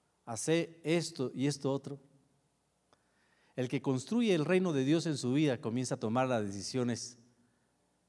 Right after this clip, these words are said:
que glorifican a Dios. ¿Me entienden? ¿Sí? Y es ahí cuando nosotros,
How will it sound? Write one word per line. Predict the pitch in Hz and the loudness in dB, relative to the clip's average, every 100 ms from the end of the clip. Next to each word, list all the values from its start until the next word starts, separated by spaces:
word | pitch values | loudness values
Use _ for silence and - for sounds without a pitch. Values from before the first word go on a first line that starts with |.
| _ _ _ | _ _ _
que | - 113 | -6 0
glorifican | 120 110 - 117 107 95 | 2 2 0 -4 -4 -4
a | 87 | -6
Dios. | 87 - - - _ _ _ _ - - _ _ _ _ _ _ _ - | -8 -12 -18 -20 _ _ _ _ -20 -20 _ _ _ _ _ _ _ -8
¿Me | 113 | 2
entienden? | 220 240 98 - - - - _ | 6 6 4 -4 -20 -20 -20 _
¿Sí? | - 220 247 - - _ _ _ _ - - - | -4 -2 -2 -10 -20 _ _ _ _ -20 -4 6
Y | 247 | 8
es | 262 | 10
ahí | 233 269 294 | 10 10 10
cuando | 254 220 196 | 8 6 6
nosotros, | 170 160 262 269 254 - | 2 4 4 6 4 4